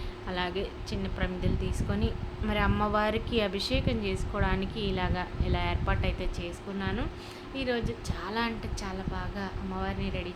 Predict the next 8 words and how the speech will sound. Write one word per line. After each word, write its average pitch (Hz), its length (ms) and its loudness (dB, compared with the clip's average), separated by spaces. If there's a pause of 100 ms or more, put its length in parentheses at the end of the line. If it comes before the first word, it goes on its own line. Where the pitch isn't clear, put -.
చేసుకున్నాను, 180 540 -2
చూసేయండి. 185 760 -4 (460)
మరి 202 460 0 (160)
ఇలా 254 440 2 (800)
ఎన్నో 233 440 2
రకాల 214 520 0 (1500)
పూజా 254 320 0
విధానం, 196 520 -2